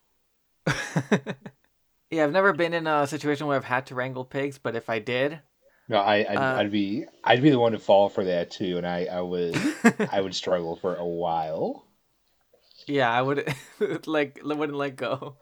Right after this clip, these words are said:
Speaker 1: Oh yeah, we're just gonna talk about the ending. So maybe, maybe it's, maybe the digression's a good, a good call to go back to the beginning.
Speaker 2: Yeah, maybe summarize a little bit. So I, I, I think, I think it opens pretty cool right off the bat, right? You, you, you got, you got the,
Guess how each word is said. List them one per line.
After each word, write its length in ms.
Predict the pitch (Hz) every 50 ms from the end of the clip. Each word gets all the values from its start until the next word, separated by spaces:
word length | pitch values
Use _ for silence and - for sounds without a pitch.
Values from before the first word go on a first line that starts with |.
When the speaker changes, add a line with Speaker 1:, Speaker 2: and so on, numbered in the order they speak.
| _ _ _ _ _ _ _ -
Speaker 1:
Oh 100 | 147 151
yeah, 160 | 156 151 139
we're 80 | 127 131
just 100 | 135 139
gonna 100 | 165 147
talk 160 | 143 151 147
about 160 | 139 139 135
the 80 | 127 117
ending. 280 | 120 120 110 101 101
So 180 | 101 - 107 104
maybe, 480 | 104 110 117 110 120 120 120 113 113 113
maybe 360 | 117 123 131 131 135 135 131
it's, 440 | 120 110 - - - - - - - _ -
maybe 260 | - 131 123 117 120
the 180 | 117 117 110 - _
digression's 540 | - 127 120 113 120 123 120 - - 113 107
a 40 | 107
good, 260 | - 117 110 107 110 -
a 100 | - 110
good 260 | 104 - 117 107 -
call 340 | - - 110 107 101 98 101
to 360 | - - 104 104 107 104 110 _ _ _ _ _ _ _ _ _ _ - - 135
go 160 | 127 147 143
back 240 | 120 131 131 131 -
to 80 | - 135
the 120 | 131 127
beginning. 580 | 120 127 127 139 131 127 127 123 123 123 127 - _ _ _ _ _ _ -
Speaker 2:
Yeah, 160 | 185 175 214
maybe 200 | 208 101 98 92
summarize 720 | - - - - - 92 92 92 92 90 90 87 - -
a 100 | - -
little 280 | 101 95 95 95 92 92
bit. 540 | 90 101 98 95 95 90 - - - - _ _ _ _ _ _ _ _ _ _ _ _ _
So 160 | - - 135
I, 120 | 113 120 143 156 -
I, 60 | 151 156 151
I 60 | 170
think, 160 | 170 - -
I 100 | 139 147
think 140 | 185 240 -
it 120 | 131 -
opens 560 | 98 120 143 156 - 127 107 104 95 - - - _ _ - 120 -
pretty 260 | - - 147 127 120 -
cool 340 | - - 117 117 117 110 101 98
right 140 | 101 101 101
off 140 | 101 - -
the 60 | 87
bat, 400 | 82 90 92 98 98 90 - -
right? 320 | 95 92 90 90 95 95
You, 120 | 95 98 92
you, 300 | - 98 98 92 90 -
you 120 | 101 98
got, 260 | 95 107 104 104 - 104
you 60 | 101
got 220 | 110 104 98 -
the, 460 | - 101 95 92 92 90 87 90 -